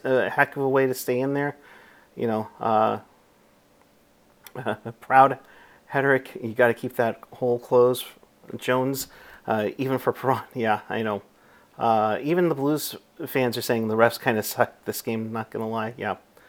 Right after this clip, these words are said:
you know, it, it's indeed in that one. So, uh, definitely getting into it, but, uh, you know, Jordan, we'll, we'll definitely talk about Tomas Hertl, get his face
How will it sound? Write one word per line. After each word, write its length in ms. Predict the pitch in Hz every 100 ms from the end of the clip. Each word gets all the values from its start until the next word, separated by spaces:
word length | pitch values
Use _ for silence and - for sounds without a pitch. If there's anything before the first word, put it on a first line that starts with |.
| - - _ _ -
you 80 | 110
know, 140 | 107
it, 100 | -
it's 540 | 120 117 113 113 -
indeed 500 | 120 120 113 131 139
in 160 | 131 120
that 240 | 117 120
one. 300 | 123 113 113 110
So, 380 | - 123 113 113
uh, 220 | 110 107 - _ _ _ _ _ _ _ _ _ _
definitely 520 | 123 123 139 147 139
getting 320 | 127 135 127 127
into 440 | 120 - - 120 -
it, 320 | 113 120 - - _
but, 180 | 120 110
uh, 200 | 113 113 - _ _ _ _ _ _ _ _
you 60 | 120
know, 80 | 120
Jordan, 480 | 117 131 131 135 123
we'll, 180 | 123 -
we'll 220 | 123 120
definitely 500 | 107 120 120 127 120
talk 280 | - 120 120
about 440 | 127 117 - 120
Tomas 420 | 110 117 117 120
Hertl, 340 | - 139 131 123
get 240 | 123 120
his 180 | 120 -
face 340 | 131 131 -